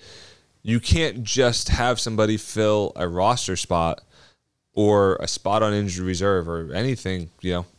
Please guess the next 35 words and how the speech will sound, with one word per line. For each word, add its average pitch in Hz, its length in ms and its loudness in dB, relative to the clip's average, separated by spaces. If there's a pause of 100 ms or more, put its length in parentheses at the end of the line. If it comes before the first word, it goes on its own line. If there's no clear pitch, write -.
(160)
You, 85 240 -12
you 98 140 -10
can't - 340 0
f-, - 260 -16 (100)
you 110 160 -6
can't 143 320 -4
fill 139 540 2 (400)
something 131 280 -2
where 113 120 0
you 139 80 -2
gotta 117 180 2 (220)
put - 240 0
somebody 107 520 0
in, 117 340 -2 (1300)
right? 123 160 2
You're 120 140 -2
gonna 104 100 -6
need 110 160 -2
somebody 90 240 -4
to 85 60 -6
fill 113 220 -2
that 95 180 0
spot 87 200 -2
at 71 120 -8
some 110 180 -2
point, 87 300 -4 (640)
you 101 140 2
know. 98 240 0
So - 160 -2
what 113 120 4
happens 113 400 -2
next? 120 320 -4
Well, 104 180 0
he's 101 200 -2
injured. 107 340 -4